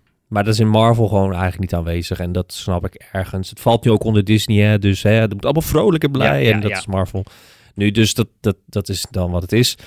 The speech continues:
Speaker 1: En ja, maar wat WandaVision ook vooral mooi maakt... Ik denk dat ik het daarom nu zo vooral bewonder, is... Het zit in een bepaald format, concept van een half uur.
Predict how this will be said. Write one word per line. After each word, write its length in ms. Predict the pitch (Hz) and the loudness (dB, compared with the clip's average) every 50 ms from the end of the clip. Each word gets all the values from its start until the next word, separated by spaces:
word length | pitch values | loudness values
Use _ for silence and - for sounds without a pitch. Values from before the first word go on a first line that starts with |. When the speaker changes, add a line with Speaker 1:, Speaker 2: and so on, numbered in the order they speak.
| - - - - _ _ _ _ _ | -20 -20 -20 -20 _ _ _ _ _
Speaker 1:
En 260 | - 123 131 131 131 131 | 0 2 2 2 0 -2
ja, 340 | - 139 143 147 143 123 113 | 0 2 2 4 4 4 2
maar 280 | 113 120 127 135 151 156 - | 2 2 2 2 2 0 -2
wat 260 | - 143 139 131 - - | 0 0 0 0 -2 -6
WandaVision 680 | 160 143 135 135 139 147 147 139 127 139 131 123 131 131 | -2 2 4 4 4 6 4 4 4 4 2 2 0 0
ook 200 | 131 147 156 - | 2 2 2 2
vooral 520 | - - 131 127 123 123 123 127 135 - _ _ _ _ _ | 2 2 4 4 6 4 4 2 -2 -6 _ _ _ _ _
mooi 280 | - 123 135 139 151 147 | 0 2 4 6 6 4
maakt... 220 | 143 143 143 135 | 4 4 4 2
Ik 60 | 127 | 2
denk 140 | 120 120 117 | 2 2 4
dat 100 | 127 117 | 2 2
ik 60 | - | 2
het 120 | - 113 - | 2 0 2
daarom 320 | 123 120 123 123 120 117 | 4 4 4 4 4 4
nu 140 | 117 117 117 | 4 6 6
zo 200 | 110 120 113 113 | 6 6 6 6
vooral 220 | 104 113 113 110 107 | 6 6 4 4 4
bewonder, 420 | 107 101 104 117 127 131 127 - | 2 2 0 0 0 0 0 0
is... 260 | - 113 110 - - - - - - - - _ _ _ | 0 -2 -2 -4 -8 -12 -18 -20 -20 -20 -20 _ _ _
Het 140 | - 107 | -4 0
zit 100 | - 143 | 2 2
in 120 | 147 147 147 | 2 4 4
een 100 | 143 135 | 4 4
bepaald 480 | 131 120 - 139 131 123 120 - - - | 2 4 4 4 4 4 2 0 -6 -14
format, 720 | - - - 156 151 151 147 135 127 120 113 110 - - - | -18 -4 2 4 4 6 4 4 4 2 2 2 0 -6 -10
concept 720 | - 127 123 117 - - 165 180 - - - - - - _ _ | -4 -4 -2 -2 0 2 0 0 0 -2 -12 -20 -20 -20 _ _
van 220 | - - 127 123 | -4 0 2 2
een 100 | 127 123 | 4 4
half 340 | 127 143 143 135 127 113 120 | 4 4 6 4 4 4 6
uur. 380 | 135 135 113 104 113 151 190 | 6 6 6 6 4 2 0